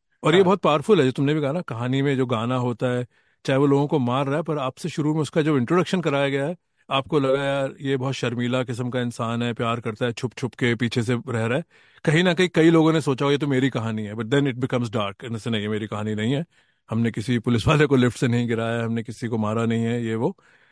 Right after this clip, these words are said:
Speaker 1: तो, और, और साहिल, तुमने भी बहुत हिंदी फिल्में देखी हैं, जैसे कितनी पुरानी फिल्म हमने देखा है, किसी रियासत का राजकुमार किसी राजकुमारी से प्यार करता है और वो विलेन होता है और उसको मार दिया जाता है और उसको उसकी मोहब्बत नहीं मिलती।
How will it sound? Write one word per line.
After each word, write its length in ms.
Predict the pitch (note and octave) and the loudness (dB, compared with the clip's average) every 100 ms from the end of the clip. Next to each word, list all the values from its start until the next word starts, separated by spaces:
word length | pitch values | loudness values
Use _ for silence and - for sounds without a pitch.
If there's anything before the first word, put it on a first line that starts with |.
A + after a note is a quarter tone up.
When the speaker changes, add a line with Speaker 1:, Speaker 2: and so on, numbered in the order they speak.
| _ _ - | _ _ 0
Speaker 1:
तो, 320 | C#3+ C#3 C3+ _ _ _ _ _ _ | 4 4 2 _ _ _ _ _ _
और, 220 | D#3+ F3 - | 0 0 0
और 140 | G#3+ F#3 _ _ - | -2 -2 _ _ -2
साहिल, 180 | D#3+ D#3 | 0 0
तुमने 220 | D3 D3 | 0 -2
भी 20 | |
बहुत 220 | C#3 C#3 | -2 -2
हिंदी 180 | C3+ C3 | -4 -4
फिल्में 260 | C3 B2 B2+ | -4 -4 -4
देखी 200 | A2+ C3 | -4 -4
हैं, 80 | A#2+ | -4
जैसे 120 | C3 | -6
कितनी 400 | B2+ - C#3+ C#3 | -6 -2 0 0
पुरानी 340 | - A#2+ B2+ | 0 0 0
फिल्म 200 | A#2+ A#2+ | -2 -2
हमने 140 | B2 A#2+ | 0 -2
देखा 180 | A2+ | -2
है, 60 | B2 | -2
किसी 240 | A#2 C3+ | -4 -2
रियासत 420 | A#2 A#2 A2 - - | 0 0 0 -4 -2
का 120 | A#2+ | -2
राजकुमार 540 | A2+ - - C3 B2 | -2 -4 -4 -2 -2
किसी 180 | A#2 A#2+ | -2 -4
राजकुमारी 520 | A2 G#2+ - A#2 A2+ | -4 -4 -4 -4 -4
से 120 | A2+ | -6
प्यार 220 | A#2 A2+ A2 | -2 -2 -2
करता 260 | A2 A2+ | -4 0
है 60 | B2 | 0
और 80 | C3+ | 2
वो 100 | D3 | 4
विलेन 240 | D3+ G3+ | 4 4
होता 220 | C3 A#2 | 2 0
है 120 | B2+ - _ _ _ _ - | -6 -8 _ _ _ _ -4
और 100 | C#3+ | -2
उसको 160 | B2 E3 | 0 2
मार 220 | C3 B2+ | 4 4
दिया 160 | C3+ B2+ | 2 2
जाता 240 | A2+ A#2+ | 0 -4
है 60 | C#3+ | -4
और 80 | |
उसको 200 | B2 - | -4 -6
उसकी 180 | C#3 - | -6 -2
मोहब्बत 360 | B2+ A#2 B2 B2 | -2 -2 -2 -2
नहीं 140 | A#2 | -4
मिलती। 360 | A2+ F#2+ G2+ | -4 -8 -14